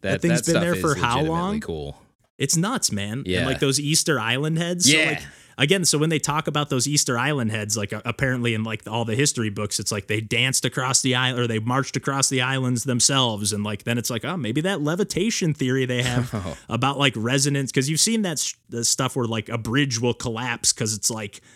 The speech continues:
Speaker 1: the perfect resonant frequency, and it just starts, like, wobbling like crazy. Have you ever seen that?
Speaker 2: No.
Speaker 1: Like, there's, like, there's a few, like, pretty famous, like, bridge collapses in history that
Speaker 2: Well,
Speaker 1: are, like,
Speaker 2: we did
Speaker 1: they
Speaker 2: have
Speaker 1: just
Speaker 2: one out here,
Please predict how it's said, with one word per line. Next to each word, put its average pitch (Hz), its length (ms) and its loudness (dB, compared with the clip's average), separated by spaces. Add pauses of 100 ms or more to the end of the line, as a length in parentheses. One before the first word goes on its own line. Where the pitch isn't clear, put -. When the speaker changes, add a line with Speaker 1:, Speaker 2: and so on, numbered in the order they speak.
(240)
Speaker 1:
the 117 100 0
perfect 131 480 0
resonant 123 560 0
frequency, 123 720 0
and 113 80 0
it 104 80 -6
just 123 160 2
starts, 123 240 0
like, 113 120 0
wobbling 117 640 0
like 117 200 -4
crazy. 120 300 0
Have 131 80 4
you 156 60 2
ever 151 100 0
seen 120 240 0
that? 139 240 -2 (160)
Speaker 2:
No. 95 500 0
Speaker 1:
Like, 113 260 -2
there's, 156 180 2
like, 190 180 -2
there's 160 160 2
a 165 60 2
few, 220 360 0
like, 151 220 -2
pretty 180 240 2
famous, 135 600 2
like, 113 340 -6 (580)
bridge 123 480 0
collapses 107 580 -2
in 107 100 0
history 104 540 0
that 104 100 0
Speaker 2:
Well, 120 160 4
Speaker 1:
are, 110 40 -2
like, 104 340 -8
Speaker 2:
we 113 120 4
did 175 140 4
Speaker 1:
they 160 40 4
Speaker 2:
have 160 80 2
Speaker 1:
just 139 140 4
Speaker 2:
one 143 120 0
out 123 160 -2
here, 92 500 -2